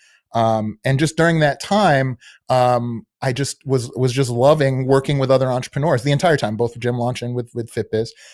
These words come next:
Uh, and so I've probably worked with, you know, something like five hundred different gym owners where we've, we've had some communication and, and worked together.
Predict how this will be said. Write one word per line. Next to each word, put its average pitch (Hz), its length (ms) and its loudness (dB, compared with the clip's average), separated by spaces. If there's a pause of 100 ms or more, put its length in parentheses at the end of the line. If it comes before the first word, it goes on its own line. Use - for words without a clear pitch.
(140)
Uh, 117 240 0
and 135 100 -2
so 175 120 2
I've 165 100 -2
probably 262 220 2
worked 180 240 0
with, 143 260 -2 (460)
you 135 80 -4
know, 120 80 -4
something 170 380 0
like 143 180 2
five 139 300 2
hundred 131 280 0
different 131 300 -2
gym 127 180 -4
owners 123 300 -4
where 117 140 0
we've, 110 240 -6
we've 127 160 -6
had 120 180 0
some 117 160 -8
communication 117 720 -6
and, 110 140 -4
and 113 160 -4
worked 117 220 -6
together. 107 440 -4